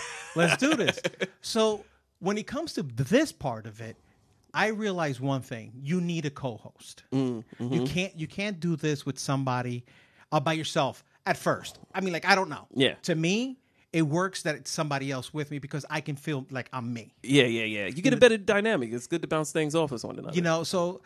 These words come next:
Speaker 2: like, when we're talking and you throw something out there that I don't know, nobody can tell if my hands are in the air,
Speaker 1: I
Speaker 2: only
Speaker 1: know.
Speaker 2: you,
Speaker 1: <laughs>
Speaker 2: if, if, you know, if,
Speaker 1: Yeah.
Speaker 2: if you, you know, if you're here.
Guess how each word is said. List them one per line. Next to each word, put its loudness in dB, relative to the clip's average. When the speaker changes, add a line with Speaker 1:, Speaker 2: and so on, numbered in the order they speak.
Speaker 2:
like, 0
when 0
we're 2
talking 0
and 0
you 0
throw -2
something -4
out -2
there -2
that 0
I 2
don't -2
know, 0
nobody 8
can 0
tell 2
if 2
my 0
hands 0
are 4
in 0
the 0
air, 6
Speaker 1:
I 8
Speaker 2:
only 12
Speaker 1:
know. 6
Speaker 2:
you, 10
Speaker 1:
<laughs> -10
Speaker 2:
if, 6
if, 0
you -2
know, 2
if, -6
Speaker 1:
Yeah. 6
Speaker 2:
if -2
you, -6
you -2
know, 2
if -2
you're 4
here. 0